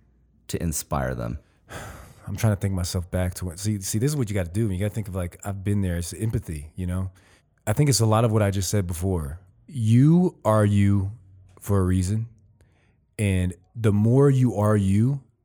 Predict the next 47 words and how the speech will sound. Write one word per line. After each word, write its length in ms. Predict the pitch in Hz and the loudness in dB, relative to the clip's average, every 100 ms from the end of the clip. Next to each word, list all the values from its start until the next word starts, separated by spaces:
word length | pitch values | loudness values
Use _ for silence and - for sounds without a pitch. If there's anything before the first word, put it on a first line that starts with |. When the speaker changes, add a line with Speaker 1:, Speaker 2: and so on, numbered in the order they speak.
| _ | _
Speaker 2:
the 120 | - 95 | -4 -2
lighter 640 | 98 92 107 110 113 110 - | 0 0 0 2 0 0 -4
your 320 | 101 92 90 | -2 0 -2
light 380 | 85 92 104 87 | -2 -2 -2 -4
within 380 | 95 - 92 | -6 -4 -2
you 280 | 98 104 107 | 0 -2 -4
shines. 680 | 101 90 87 78 71 - - _ _ _ _ _ _ | -6 -6 -4 -6 -10 -14 -16 _ _ _ _ _ _
It 80 | 117 | 0
literally, 400 | 113 123 131 131 | 2 4 4 4
like, 260 | 113 95 101 | 2 0 -4
like, 140 | 98 | -4
truth 440 | - - 127 156 - | -4 0 0 0 -6
to 100 | - | -4
me 440 | 110 107 127 175 - - | 0 2 2 0 -6 -6
is 200 | 98 - | -6 -4
things 420 | 117 113 123 113 | -2 0 0 -4
as 320 | - 98 95 | -4 -4 -2
they 180 | 98 92 | -2 0
were, 500 | 90 104 123 156 165 | 0 2 4 2 0
as 160 | 101 95 | -4 -2
they 100 | 101 | -2
are, 280 | 101 107 113 | 0 2 2
and 100 | 107 | 2
as 120 | 98 | 0
they 100 | 98 | 0
will 240 | 92 107 90 | 0 0 0
be. 260 | 98 107 | 2 0
Like, 240 | 92 87 95 | 0 -2 2
you, 220 | 139 151 | 4 4
I, 120 | 101 117 - | 0 -4 -4
I 180 | 101 156 | 0 2
believe 380 | 131 113 101 98 | 4 4 2 2
you 180 | 147 160 | 4 4
have 100 | 110 | 4
been 180 | 110 | 4
you 160 | 95 117 | 6 4
for 160 | 117 107 | 4 2
a 60 | |
long 220 | 101 101 | 2 2
time. 320 | 101 101 92 90 | 2 0 0 -2
And 120 | 101 | -2
the 60 | 101 | 0
more 260 | 101 120 | 0 0
you're 160 | 131 113 | 0 0
separated 460 | - 110 120 120 | -2 -2 -2 -4
from 140 | 127 127 | -2 0
that, 280 | 131 139 | 0 -2